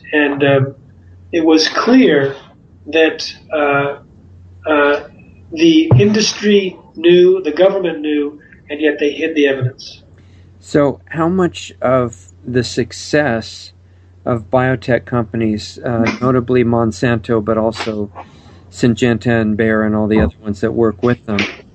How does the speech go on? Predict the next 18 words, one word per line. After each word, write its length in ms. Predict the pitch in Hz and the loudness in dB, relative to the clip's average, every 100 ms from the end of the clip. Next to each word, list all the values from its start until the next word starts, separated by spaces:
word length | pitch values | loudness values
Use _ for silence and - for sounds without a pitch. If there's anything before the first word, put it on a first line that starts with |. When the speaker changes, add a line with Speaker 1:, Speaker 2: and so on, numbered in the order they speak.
| - | -20
Speaker 2:
how 120 | - 170 | -4 0
much 300 | 196 190 156 | 2 0 -4
of 100 | 127 | -2
that 240 | 127 117 | -2 -2
success 480 | - 113 - 135 120 | -6 -8 -2 -2 -2
do 120 | - | -2
you 120 | 127 | -2
think 380 | 120 131 123 - - _ _ | 0 -2 -2 -4 -14 _ _
is 260 | - 123 110 | -2 -2 -2
due 280 | 104 139 139 | 0 2 2
to 340 | - 135 120 | 0 2 2
and 160 | 117 107 | 0 -2
perhaps 480 | 117 123 123 - | -2 -2 -4 -6
dependent 580 | - 113 - 127 123 117 | -10 -2 0 0 0 -2
on, 240 | 113 107 104 | -2 -2 -4
to 100 | 107 | -8
some 280 | - 117 | -6 -6
degree, 520 | 110 107 117 107 101 | -4 -6 0 2 0